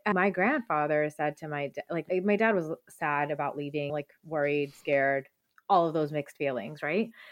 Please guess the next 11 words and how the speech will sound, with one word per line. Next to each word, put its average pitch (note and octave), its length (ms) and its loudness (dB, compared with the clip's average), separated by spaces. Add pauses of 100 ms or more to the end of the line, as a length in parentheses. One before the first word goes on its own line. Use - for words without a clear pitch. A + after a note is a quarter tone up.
(220)
And D#3+ 680 2 (260)
my D#3 460 0
grandfather D#3 420 0
picked - 240 -6
up A#3 140 0
on D#3 180 0
it, F3+ 260 -2
and D#3+ 340 -6
Papaji D3+ 500 -4
asked C#3+ 300 -6
my C#3+ 400 -6